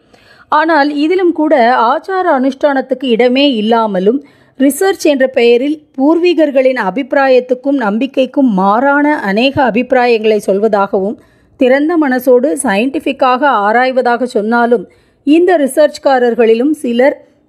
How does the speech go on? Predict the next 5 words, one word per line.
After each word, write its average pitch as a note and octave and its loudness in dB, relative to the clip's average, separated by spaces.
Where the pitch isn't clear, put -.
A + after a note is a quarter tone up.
பயஸ்டாகத்தான் B3 0
தங்கள் B3 0
தியரிகளை B3 2
உருவாக்குவதாகவும் A#3 0
இருப்பதால், G#3 -2